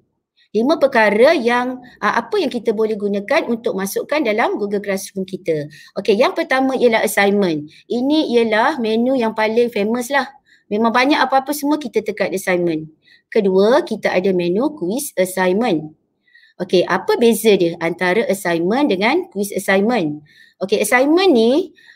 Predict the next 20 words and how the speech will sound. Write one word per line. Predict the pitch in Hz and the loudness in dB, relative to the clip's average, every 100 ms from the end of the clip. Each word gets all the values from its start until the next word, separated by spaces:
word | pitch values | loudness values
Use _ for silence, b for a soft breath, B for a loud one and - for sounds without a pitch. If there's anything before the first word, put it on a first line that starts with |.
| _ | _
uh, | 214 214 214 220 220 233 | -4 -2 -2 -2 -4 -4
apa-apa | - 247 - 415 - 262 277 | -2 -2 0 0 0 0 -2
saja | 240 220 196 277 392 440 - _ | 2 0 0 -2 -2 -4 -14 _
tugasan. | 254 254 254 - 170 151 151 b b _ | -2 0 0 0 -2 -4 -10 b b _
Contoh, | 240 240 240 440 415 | -2 0 0 -2 0
uh, | 208 208 | 2 2
paling | 208 220 269 320 | 2 0 2 4
famous | 269 277 311 - | 4 4 2 0
kalau | - 240 240 240 233 240 247 B | 0 0 2 4 4 2 -2 B
kita | - 247 269 | -10 0 2
bagi | 254 247 | 2 0
tugasan, | 262 262 254 262 - 330 415 | -4 -2 0 0 0 0 0
kita | 403 240 233 | -6 -8 -6
suka | 247 262 262 | -6 -4 0
bagi | 240 214 196 220 220 | 2 2 0 -4 -4
soalan | - 196 220 233 | -2 0 2 2
dalam | 190 185 | 2 0
bentuk | 185 185 | -4 -4
Google | 180 180 247 | -4 -4 -2
Form, | 220 214 202 202 | 2 6 6 4